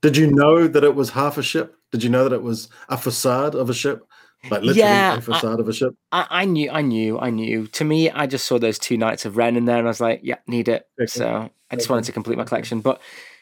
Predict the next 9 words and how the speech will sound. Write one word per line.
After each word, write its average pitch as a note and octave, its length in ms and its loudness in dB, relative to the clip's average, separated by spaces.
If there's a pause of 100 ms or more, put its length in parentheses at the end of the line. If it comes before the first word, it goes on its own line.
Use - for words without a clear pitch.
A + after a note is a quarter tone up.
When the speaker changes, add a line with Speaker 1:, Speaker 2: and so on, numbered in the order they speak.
(420)
Speaker 2:
he E3 240 2
is F#3+ 100 4
very E3+ 140 4
different. C3 340 -4
I B2 120 -2
haven't B2+ 260 -2
seen A2 240 -2
it G2 180 -6 (760)
here G#2 320 -4